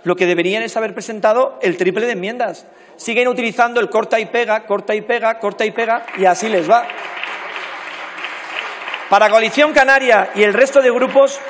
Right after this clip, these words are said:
unas enmiendas con un marcado carácter territorial. Pero atención, señorías, el premio, el grupo, para el grupo parlamentario Esquerra Republicana, el premio gordo. Solicitan nada más y nada menos que mil ciento noventa y un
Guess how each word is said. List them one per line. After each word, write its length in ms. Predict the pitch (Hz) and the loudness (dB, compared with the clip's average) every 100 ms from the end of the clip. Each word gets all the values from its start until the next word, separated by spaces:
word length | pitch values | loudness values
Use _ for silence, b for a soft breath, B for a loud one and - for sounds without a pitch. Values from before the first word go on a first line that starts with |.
| - | -2
unas 300 | 254 285 - | 2 2 2
enmiendas 520 | 233 240 254 269 - - - | -2 0 2 0 0 -8 -2
con 180 | 214 | 0
un 280 | 269 311 - | 0 0 -8
marcado 480 | - 196 185 220 254 | 0 0 4 2 2
carácter 440 | 226 185 190 214 190 | 2 2 2 0 -4
territorial. 680 | 185 165 156 180 156 - - B B B B B | -4 -2 2 2 2 -4 -16 B B B B B
Pero 140 | - 202 | 0 0
atención, 480 | 208 220 226 254 214 | 0 -4 -2 -2 -2
señorías, 680 | 196 202 233 202 - - - _ _ b b b b b _ | -4 -4 -2 -4 -6 -14 -20 _ _ b b b b b _
el 200 | 214 170 | -2 2
premio, 320 | 277 320 285 254 - - | 0 2 0 -2 -10 -2
el 100 | 208 | 0
grupo, 220 | 208 269 285 | 0 0 2
para 140 | 202 | 2
el 80 | 190 | 2
grupo 160 | 269 285 | 2 0
parlamentario 640 | 254 220 208 247 240 226 - - | 0 -2 0 0 0 -6 -8 -8
Esquerra 300 | - 240 240 | -2 0 0
Republicana, 760 | 196 240 226 240 262 254 - 196 | -2 -2 0 0 0 -4 -8 -4
el 120 | 180 | -2
premio 280 | 214 214 180 | -2 0 -2
gordo. 320 | 151 147 - B B B B | -2 -8 -14 B B B B
Solicitan 840 | - 226 214 - 285 294 277 - 226 | -4 -2 -2 -2 0 2 0 -6 -2
nada 220 | 262 247 | 0 2
más 220 | 214 202 | 0 -2
y 40 | |
nada 160 | 202 233 | -2 -2
menos 340 | 233 277 277 B B B | 0 -2 -2 B B B
que 160 | - 185 | -4 -2
mil 420 | 220 302 320 - - | 0 -4 -6 -16 -6
ciento 400 | 240 294 285 262 | -2 0 0 0
noventa 340 | 202 185 180 | 0 -2 -2
y 100 | 196 | -2
un 220 | 285 302 | -4 -6